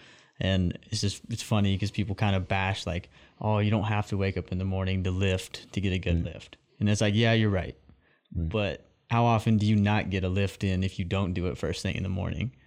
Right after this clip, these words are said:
Speaker 2: Yeah.
Speaker 1: 'Cause you have all these other things you need to do. So there's just, there's just a balance to it all. And
Speaker 2: Uh, yeah, I'm not a big fan of that word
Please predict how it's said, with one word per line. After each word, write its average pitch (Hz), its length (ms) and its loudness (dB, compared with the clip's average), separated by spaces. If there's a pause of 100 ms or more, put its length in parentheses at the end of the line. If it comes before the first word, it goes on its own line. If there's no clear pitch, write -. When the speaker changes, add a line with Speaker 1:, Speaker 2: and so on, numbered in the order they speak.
(300)
Speaker 2:
Yeah. 107 180 4
Speaker 1:
'Cause 98 120 0
you 101 80 -4
have 92 100 -6
all 107 340 2
these 107 180 2
other 98 180 2
things 98 340 0
you 95 100 -2
need 92 200 0
to 87 80 -2
do. 92 320 -2 (160)
So 95 380 -4 (580)
there's 156 160 2
just, 139 140 2 (140)
there's 147 160 4
just 127 120 4
a 104 40 4
balance 107 460 2
to 127 160 2
it 123 60 4
all. 139 420 2
And 92 480 0 (380)
Speaker 2:
Uh, 73 100 -2 (200)
yeah, 80 160 2
I'm 85 100 4
not 90 140 4
a 76 60 2 (300)
big 82 180 2
fan 82 220 2
of 76 80 4
that 78 200 2
word 73 480 2